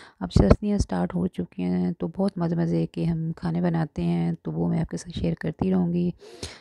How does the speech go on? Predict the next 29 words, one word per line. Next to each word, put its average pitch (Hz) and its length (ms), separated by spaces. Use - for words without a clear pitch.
जिसमें - 240
हम 175 120
कॉफ़ी - 360
भी 185 120
बनाएंगे 165 720
और 160 180
सूप 170 680
और 160 680
गाजर 160 320
का 170 240
हलवा 170 420
और 160 500
मकरोनी 165 1000
और 180 100
बहुत 185 280
सी 202 200
चीज़ें 180 260
ऐसी 175 300
हैं 170 120
जो 165 80
सर्दियों 165 340
में 151 60
बहुत 165 260
मज़े 151 240
देती - 400
हैं। 156 200
अंडे 170 280
का 180 160
हलवा, 165 340